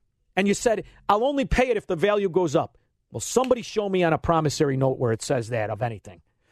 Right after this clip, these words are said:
See, that's the problem. The only difference is you can't do that in national debt, kids. You can't do it 'cause you know who you owe the money to? You owe it to you. So as I watch the,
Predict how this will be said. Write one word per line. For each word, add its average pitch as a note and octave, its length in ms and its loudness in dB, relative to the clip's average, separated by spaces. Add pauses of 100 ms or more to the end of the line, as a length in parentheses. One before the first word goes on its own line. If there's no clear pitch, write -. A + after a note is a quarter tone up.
(300)
See, C#3+ 200 -2
that's C3+ 240 -2
the B2+ 80 -4
problem. A#2 400 -2 (300)
The C#3 100 0
only E3 160 2
difference E3+ 340 0
is B2 160 0
you C#3 80 0
can't E3 320 -2
do E3+ 140 2
that D3 160 2
in B2+ 100 0
national C#3 400 0
debt, C#3 260 0
kids. B2 380 -2 (280)
You D3 140 0
can't G#3 480 0 (240)
do G#3 200 4
it C3 120 -8 (200)
'cause E3+ 180 0
you D#3+ 80 2
know G3 140 4
who G#3+ 100 2
you A3 220 2
owe A#3+ 160 4
the A3+ 80 0
money A#3+ 240 0
to? D4 260 0 (240)
You - 140 2
owe - 20 2
it C#4 100 -4
to A#3+ 100 0
you. B3+ 340 0 (2500)
So F3 220 0
as E3+ 120 0
I F3 80 4
watch G#3 380 0
the, C#3+ 160 0